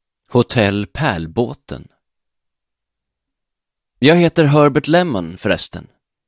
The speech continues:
Precis, Lemon, som i citron alltså. Men de flesta kallar mig Herbie. Jag är hittegodsare på Hotell Pärlbåten,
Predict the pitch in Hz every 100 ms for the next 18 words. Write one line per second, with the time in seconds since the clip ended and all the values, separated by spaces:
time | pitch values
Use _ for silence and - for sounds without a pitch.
0 | _ _ _ _ 175 190 120 - - -
1 | - 117 147 107 65 - _ _ - 110
2 | 101 95 113 - 156 95 76 71 - -
3 | _ _ _ _ _ _ _ _ _ _
4 | 107 110 95 98 90 - 120 - 85 87
5 | 92 92 117 117 80 73 - _ _ _
6 | _ _ _ _ _ _ _ _ 110 180
7 | 123 95 151 - - 98 170 - - 95
8 | 85 80 98 101 - 92 90 131 90 90
9 | 113 110 - 65